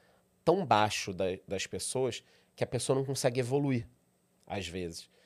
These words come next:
Eu venho de uma geração em que a gente tinha o problema do assédio. Também não era um,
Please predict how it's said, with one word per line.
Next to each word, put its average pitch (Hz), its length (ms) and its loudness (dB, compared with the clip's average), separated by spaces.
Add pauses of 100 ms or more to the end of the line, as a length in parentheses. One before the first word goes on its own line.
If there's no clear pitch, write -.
(200)
Eu 92 80 -10
venho 110 160 -2
de 120 80 -4
uma 123 140 4
geração 113 540 4
em 101 60 -4
que - 80 -6
a 101 60 2
gente 113 160 -6
tinha - 180 0
o 151 40 0
problema 113 300 8
do 98 80 8
assédio. 107 440 4
Também 208 180 8
não 220 60 10
era 196 260 10
um, 139 120 4